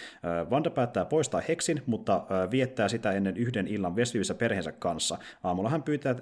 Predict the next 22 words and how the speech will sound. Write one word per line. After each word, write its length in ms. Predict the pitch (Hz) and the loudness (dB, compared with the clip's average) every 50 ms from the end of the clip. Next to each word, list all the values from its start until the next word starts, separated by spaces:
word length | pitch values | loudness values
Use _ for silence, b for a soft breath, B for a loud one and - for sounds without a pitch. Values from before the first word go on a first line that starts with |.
| - 120 | -2 0
ö, 120 | 113 110 | 0 2
tekojaan 360 | - 127 120 - 110 104 101 101 | 2 0 2 2 2 2 2 2
anteeksi 420 | 113 113 110 104 110 98 - - | 2 2 2 2 0 0 0 0
Monikalta 520 | 98 101 107 104 98 - 90 90 90 92 87 - | 0 0 0 0 0 0 -2 0 0 -2 -2 -2
ja 80 | 95 95 | 0 0
lähtee 260 | 98 98 - 101 92 | 0 0 0 -2 -2
pois 260 | - 95 87 - - | 0 -2 -2 0 0
Westviewistä 600 | 135 156 - - 147 135 127 127 117 - - 123 - - | -2 -2 0 0 0 0 2 0 0 0 -2 -2 -2 -2
opettelemaan 580 | 107 92 - 104 - - 98 95 92 90 90 90 | -2 -2 -2 -2 -2 -2 -2 0 0 0 0 0
lisää 280 | 104 113 - 107 92 87 | 0 0 2 0 0 2
voimiensa 360 | 92 98 98 92 92 82 - - | 2 2 2 2 0 -2 -4 -6
käytöstä. 600 | - - 90 85 82 - - 87 - - - B B B B B B B B B | -4 -2 0 0 0 0 -2 -6 -6 -6 -8 B B B B B B B B B
Lopputekstin 520 | 95 117 - - 185 175 - - 123 110 | 0 0 2 2 0 0 0 0 -2 0
välissä 240 | 110 110 107 104 - | 2 2 2 2 4
näyttössä 360 | 101 95 95 - - 92 98 | 2 2 2 0 -2 -2 -2
kohtauksessa 580 | 95 - 107 107 107 - 101 - - - - 98 | 0 0 0 0 2 0 -2 0 0 -2 -2 -2
Woon 380 | 98 113 139 147 143 127 107 - | 0 0 2 2 2 2 0 0
kutsumat 360 | - 104 98 - - 87 85 - | -2 -2 -2 -2 -2 -2 -2 0
F 240 | 107 123 127 123 | 0 0 0 0
B-agentit 560 | - 127 120 113 113 123 117 110 117 113 - - - | 2 2 2 2 2 0 0 0 0 -2 -4 -8 -8
pidättävät 420 | - 101 98 92 - 98 92 87 - | -2 -2 -2 0 2 0 -2 0 2
Haywardin 560 | 113 123 139 127 127 127 123 123 131 127 123 | 2 2 2 4 2 2 2 0 0 -2 -2